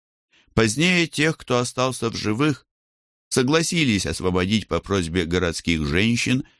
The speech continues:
но с условием, что женщины должны сами покарать двух священников,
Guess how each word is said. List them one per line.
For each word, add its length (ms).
но 220
с 80
условием, 560
что 260
женщины 640
должны 460
сами 480
покарать 720
двух 340
священников, 880